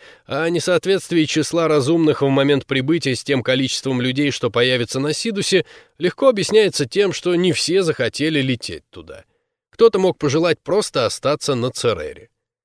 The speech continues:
Из новостного канала мы узнали, что Верховный Совет объявил внеочередной экстренный сбор, и, как мне рассказала Лекса,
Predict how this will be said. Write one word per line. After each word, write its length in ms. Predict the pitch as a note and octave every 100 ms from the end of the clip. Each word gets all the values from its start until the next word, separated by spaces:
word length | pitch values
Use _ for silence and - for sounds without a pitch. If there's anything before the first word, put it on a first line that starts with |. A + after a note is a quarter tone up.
| _ _ _ _ _
Из 140 | G#2
новостного 460 | A2 G#2 F#2+ A#2+ G#2
канала 440 | G#2 G2+ D3+ D3
мы 120 | B2+ A#2
узнали, 360 | G#2 C3+ C3+
что 200 | A#2 -
Верховный 520 | A2+ A2 C3 B2+ A2+
Совет 460 | G#2+ A2+ G#2+ C#3+ C#3+
объявил 420 | A#2+ G#2+ A2+ C#3
внеочередной 760 | A#2+ B2 A#2 - A#2 G2+ B2+ B2+
экстренный 520 | A#2+ - B2 A#2 B2+
сбор, 380 | A#2+ E3+ C3+ D#2 _ _ _ _ -
и, 200 | A2 G2
как 200 | G#2 A#2
мне 120 | G#2+
рассказала 500 | G2 - G#2+ G#2+ F#2+
Лекса, 440 | A#2 E3 - C#3+